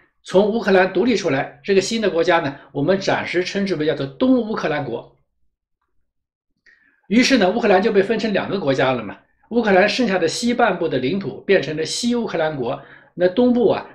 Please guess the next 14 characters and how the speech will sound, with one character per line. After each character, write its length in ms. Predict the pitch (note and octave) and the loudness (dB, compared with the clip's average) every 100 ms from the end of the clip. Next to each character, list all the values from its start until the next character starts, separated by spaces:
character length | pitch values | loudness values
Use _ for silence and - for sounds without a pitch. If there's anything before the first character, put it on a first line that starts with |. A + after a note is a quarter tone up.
| _ | _
就 120 | F#3 | 2
是 300 | D#3 D#3+ D3+ C#3+ | 2 2 -4 -6
新 320 | - B3 B3 | -4 0 0
独 160 | F3+ | 2
立 120 | F#3 E3 | 0 0
的 100 | C3+ | 0
所 200 | B2 A#2 | -4 -4
谓 140 | C#3+ | -4
的 120 | B2 | -4
东 380 | A#2+ _ A#3 A#3 | -8 _ 2 2
乌 80 | G#3+ | 0
克 100 | E3 | -4
兰 160 | D3 D#3 | -4 -4
国。 340 | G2 - _ | -6 -12 _